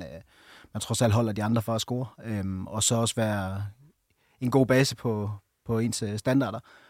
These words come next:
Og så har man det næste trin, har ligesom været at få s-, nogle spillere ud, nogle andre spillere ind, som også holder på næste hylde, og så kunne jeg da forestille mig, at, øh,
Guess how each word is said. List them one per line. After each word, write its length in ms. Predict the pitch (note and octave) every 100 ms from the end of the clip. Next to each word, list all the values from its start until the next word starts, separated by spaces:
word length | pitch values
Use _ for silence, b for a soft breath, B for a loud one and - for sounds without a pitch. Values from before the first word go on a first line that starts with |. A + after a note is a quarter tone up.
| b -
Og 100 | A#2+
så 80 | B2+
har 120 | B2
man 180 | A#2+ A#2
det 120 | A#2+
næste 260 | C#3 -
trin, 280 | A#2+ C3+ B2+
har 120 | A2+
ligesom 240 | A2+ A#2+ A2
været 420 | A2+ A#2+ G2 F#2
at 80 | G2+
få 180 | A2 G2+
s-, 120 | -
nogle 160 | A#2 G#2+
spillere 300 | - C#3 C#3
ud, 160 | C#3+ C3
nogle 180 | A#2
andre 160 | A2+ B2+
spillere 300 | - B2 A#2+
ind, 100 | C#3+
som 180 | - A#2
også 180 | B2 B2+
holder 160 | A#2+
på 100 | A#2
næste 260 | A#2 B2 A2
hylde, 200 | A#2+ A#2
og 60 |
så 100 | G#2
kunne 200 | A2+ -
jeg 80 | A2+
da 40 | G#2+
forestille 400 | B2 C3 B2 -
mig, 140 | -
at, 260 | F#2+ -
øh, 100 | G2